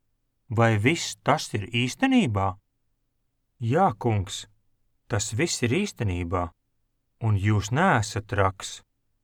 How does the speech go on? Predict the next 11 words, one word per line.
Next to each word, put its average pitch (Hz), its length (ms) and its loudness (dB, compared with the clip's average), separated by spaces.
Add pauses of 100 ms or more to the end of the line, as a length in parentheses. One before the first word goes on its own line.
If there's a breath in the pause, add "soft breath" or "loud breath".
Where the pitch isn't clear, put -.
(640)
"Patiešām?" 143 680 2 (480)
priecīgi 117 500 -2
teica 117 380 0
Juris. 107 480 0 (1040)
Uztraukums 139 760 2
plaka 131 440 2
kā 113 200 4
putas. - 640 -6 (1000)
"Jā," 117 460 0 (420)
noklakšķēja 107 720 -2
kaploks. 104 680 -4